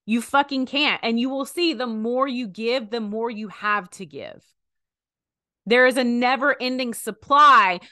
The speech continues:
of the value that you can give when you're willing to fucking give it all. Right? So you're building your audience by sharing your unique gifts and sharing it in the way that only you can share it. And again,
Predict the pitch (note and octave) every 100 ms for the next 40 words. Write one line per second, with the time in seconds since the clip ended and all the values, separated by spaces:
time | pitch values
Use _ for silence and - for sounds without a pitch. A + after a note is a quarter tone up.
0 | - G#3+ G#3 G3 G3+ A3 A3 G#3+ G#3+ -
1 | G3+ A3+ C#4+ A3 A#3 A3 G#3+ C4+ C4 A3
2 | - A#3 G3+ F#3 G3+ E3 G3 F3 - -
3 | _ _ _ _ _ _ _ _ _ _
4 | _ _ _ F#3+ G#3+ - C4 A#3 A3 B3+
5 | F#3 B3 C#4+ F4 D#4 C#4 C4 - A#3+ C4
6 | G#3+ - G#3+ A3+ - - C4+ D4+ D#4 C4+
7 | A#3 A#3+ A#3 G3 G#3+ G3+ G3 E3 F#3+ C#3+
8 | - - A#3 - B3+ A#3+ C#4 C#4+ C4 A#3
9 | A3+ G#3+ G#3+ G#3 A3 A3+ G#3 F3+ A#3 A3+
10 | G3+ F#3+ G#3+ F3 B2 - - - _ G#3+
11 | A3 A#3 A3